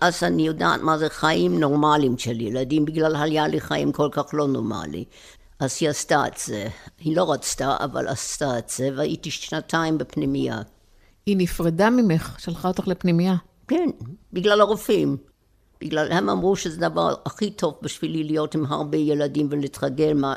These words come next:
Speaker 1: איך זה להיות עם ילדים, אה, רגילים, כאילו.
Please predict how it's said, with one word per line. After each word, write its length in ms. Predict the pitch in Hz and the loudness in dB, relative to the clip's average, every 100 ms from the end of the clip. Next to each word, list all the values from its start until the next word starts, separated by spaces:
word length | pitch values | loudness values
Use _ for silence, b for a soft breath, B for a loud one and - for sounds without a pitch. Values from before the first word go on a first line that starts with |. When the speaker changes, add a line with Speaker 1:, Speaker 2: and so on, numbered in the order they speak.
| - | -4
Speaker 1:
איך 200 | 143 - | -6 -6
זה 100 | 151 | -6
להיות 340 | 135 139 135 | -2 -2 -2
עם 100 | 143 | -2
ילדים, 680 | 135 135 135 127 143 139 139 | -2 0 -2 -2 0 2 2
אה, 220 | 135 135 135 - | 2 -2 -4 -2
רגילים, 560 | 135 139 143 131 104 | 0 4 4 4 0
כאילו. 560 | - 127 123 110 104 107 | -6 -6 -4 -4 -6 -10